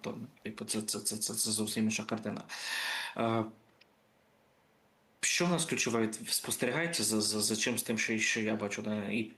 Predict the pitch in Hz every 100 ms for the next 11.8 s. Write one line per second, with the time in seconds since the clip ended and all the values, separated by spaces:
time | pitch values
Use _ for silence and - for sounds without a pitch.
0 | - 113 107 - - 107 107 107 - 107
1 | 110 110 - 104 - 107 104 120 117 113
2 | 110 123 117 110 123 120 110 107 - -
3 | - - - - - 110 110 123 127 110
4 | 110 107 110 113 110 110 - 113 107 117
5 | 110 110 107 - 110 - 113 110 110 113
6 | 107 - 110 107 107 107 107 110 110 110
7 | - 110 - 110 - - 117 113 185 -
8 | - 175 160 156 139 135 - 131 113 113
9 | 107 113 110 107 117 110 117 110 113 110
10 | 104 - 117 113 107 - 110 110 107 107
11 | 110 107 - - 113 107 110 113